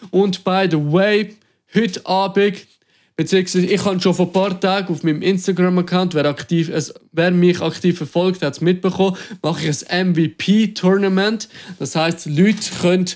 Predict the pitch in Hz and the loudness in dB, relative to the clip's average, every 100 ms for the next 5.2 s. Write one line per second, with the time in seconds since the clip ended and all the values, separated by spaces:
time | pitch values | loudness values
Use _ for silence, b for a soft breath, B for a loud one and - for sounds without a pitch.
0 | B B B _ _ - - 160 170 - | B B B _ _ -12 -6 -4 -4 0
1 | 175 196 208 190 202 190 196 190 190 160 | 2 2 2 0 0 -2 2 0 2 0
2 | 143 143 143 - - - 185 185 180 202 | 2 0 -4 -8 -12 -2 -2 0 -2 0
3 | 196 208 156 151 139 - 143 151 165 147 | 0 -2 -4 -4 -2 -4 -2 -2 -4 -6
4 | 123 - 147 139 - 147 143 139 - 180 | -6 -2 -2 -2 -2 -2 0 -2 0 2
5 | 196 214 | 2 -2